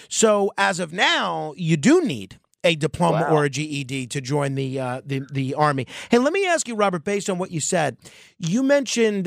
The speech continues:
Speaker 1: that when you, when you joined, you needed a fifty-eight on the test that I just referenced, and now all you need is a
Speaker 2: Right.
Speaker 1: fifty. Is
Speaker 2: Right.
Speaker 1: that going to produce a, in, for lack of a better, uh, term, a less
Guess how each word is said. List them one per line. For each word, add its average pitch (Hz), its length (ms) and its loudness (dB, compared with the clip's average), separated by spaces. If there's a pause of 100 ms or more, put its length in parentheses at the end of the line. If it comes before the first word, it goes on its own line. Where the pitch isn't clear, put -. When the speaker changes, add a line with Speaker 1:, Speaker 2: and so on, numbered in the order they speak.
(120)
Speaker 1:
that 165 400 2
when 160 160 2
you, 190 640 2
when 170 180 2
you 247 220 4
joined, 170 460 2
you 160 80 4
needed 175 200 4
a 156 60 0
fifty-eight 165 800 0
on 151 180 0
the 143 220 0
test 156 320 -2
that 156 100 -6
I 147 140 0
just 135 260 -6
referenced, 143 560 2
and 143 120 2
now 160 320 2 (220)
all 165 160 2
you 151 120 -2
need 151 200 0
is 101 100 -2
a 131 60 -4
Speaker 2:
Right. - 100 -12
Speaker 1:
fifty. 151 440 -4 (540)
Is 214 160 6
Speaker 2:
Right. 190 80 2
Speaker 1:
that 294 260 4
going 302 380 -2
to 233 160 -4
produce 170 920 -2 (360)
a, 196 320 2
in, 190 300 -2
for - 180 -2
lack 202 240 2
of 175 100 -4
a 165 60 -2
better, 180 560 0
uh, 165 480 -8
term, 196 480 2
a 185 100 2
less 180 420 0